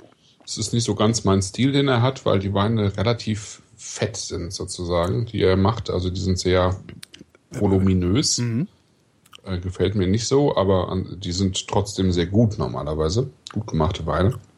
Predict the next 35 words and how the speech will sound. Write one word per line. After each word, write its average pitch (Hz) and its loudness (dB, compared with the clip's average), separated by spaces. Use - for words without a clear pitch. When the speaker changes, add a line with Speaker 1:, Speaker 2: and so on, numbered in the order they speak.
Speaker 1:
Aber 92 2
das 98 2
hier 98 0
ist 92 -2
irgendwie, 80 -2
das - 0
ist - -4
auch - 0
da 110 4
wieder, 110 2
es - -8
ist - -8
irgendwie, 90 -8
es - -4
ist 98 0
eigentlich 95 2
nicht 101 2
der 87 4
eigene 85 0
Wein, 85 0
ne? 110 0
Es 131 -2
ist 147 2
Speaker 2:
Mhm. 151 2
Speaker 1:
irgendwie, 95 0
das - -10
ist - -8
eben 95 0
Abfüllerware, 80 0
das 95 -2
ist - -4
ein - -20
bisschen - -4
schade. - 0
Speaker 2:
Ja. 117 4